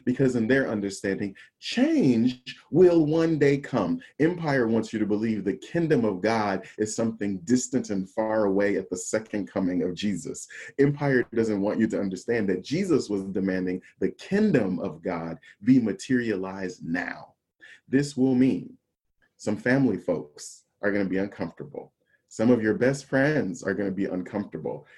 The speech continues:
People you go to the farmer's market with when, you know, things are open and safe again, they may not wanna go to the farmer's market with you <laughs> because you have challenged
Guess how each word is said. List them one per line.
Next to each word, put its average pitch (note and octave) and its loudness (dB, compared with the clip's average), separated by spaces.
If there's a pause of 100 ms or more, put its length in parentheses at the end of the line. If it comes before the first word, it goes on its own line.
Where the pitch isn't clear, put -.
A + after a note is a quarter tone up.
People A#3 4
you G#3 0
go E3+ 6
to E3 2
the C3 0
farmer's D#3 2
market B2+ 4
with F2 0 (340)
when, A2+ 2
you G#2+ -2
know, G2 2
things G2+ 0
are B2+ 4
open A2+ 4
and A2+ 0
safe C3 2
again, G#2+ 2 (200)
they B3 4
may C4+ 4
not C#4+ 2
wanna F#3 4
go E3 6
to F3+ 6
the E3+ 0
farmer's E3+ 4
market G#4 2
with - 4
you B2 4 (280)
<laughs> - -8
because C3 4
you D#3+ 2
have C#3 -2
challenged B2 -2